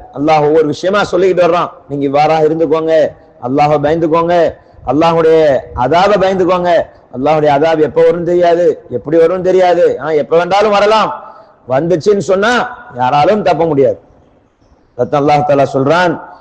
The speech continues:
"தில்க ஆயாத்துல்லாஹி நத்லூஹா அலைக பில் ஹக்." இவை அனைத்தும் அல்லாஹ்வுடைய வசனங்கள். அல்லாஹ் இதுல உண்மையை அடக்கி வச்சிருக்கிறான், உண்மையான வசனங்கள். நாங்க இதை உங்களிடத்த ஓதி காட்டிருக்கிறோம் என்பதாக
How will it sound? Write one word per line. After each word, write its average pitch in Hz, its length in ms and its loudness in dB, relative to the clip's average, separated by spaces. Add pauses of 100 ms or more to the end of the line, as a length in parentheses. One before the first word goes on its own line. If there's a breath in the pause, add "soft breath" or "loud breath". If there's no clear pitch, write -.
(200 loud breath)
"தில்க - 240 0
ஆயாத்துல்லாஹி 143 880 0
நத்லூஹா 151 580 0
அலைக 160 360 0
பில் 165 180 0
ஹக்." 185 340 -4 (340 soft breath)
இவை 131 180 -2
அனைத்தும் 170 380 -4
அல்லாஹ்வுடைய 156 540 0
வசனங்கள். 147 420 -4 (680)
அல்லாஹ் 160 380 0 (360)
இதுல 151 200 0 (100)
உண்மையை 180 440 0
அடக்கி 180 300 0
வச்சிருக்கிறான், 151 480 -2 (120)
உண்மையான 175 500 -2
வசனங்கள். 185 500 0 (540)
நாங்க 151 240 0
இதை 165 140 2
உங்களிடத்த 165 360 0 (400)
ஓதி 165 240 0
காட்டிருக்கிறோம் 160 600 0 (880)
என்பதாக 156 400 0